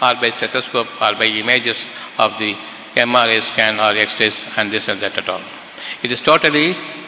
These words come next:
a mind level appreciation of things, and then we are coming to a conclusion.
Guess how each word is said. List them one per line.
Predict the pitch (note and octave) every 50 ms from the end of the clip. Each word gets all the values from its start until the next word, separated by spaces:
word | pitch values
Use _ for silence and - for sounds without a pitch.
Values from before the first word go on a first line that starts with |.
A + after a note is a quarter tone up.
| - - B2+
a | A#2 A2 G#2+
mind | G#2 A#2 B2 C3+ D#3 F3 F#3 F#3+ F3 D#3 C#3
level | C3+ C3 A#2+ B2+ B2+ C3 C3+ C3+ - - -
appreciation | B2 B2+ - - C#3 C3 - C#3+ C3 A#2 - C3 A#2 A2+ A2+
of | A2+ G#2+ - -
things, | - C#3 C#3+ D3 C#3+ - - - - - - -
and | A2+ G#2+ G#2 G#2+
then | A#2 B2 B2+ C3 C3 - - C3
we | A2+
are | G#2+
coming | F#2+ - A#2 A#2+ C3+ C3
to | - -
a | A2+
conclusion. | G2 - A2 A#2 - - D3 C#3 B2+ - - C#3 C3+ C#3 C3+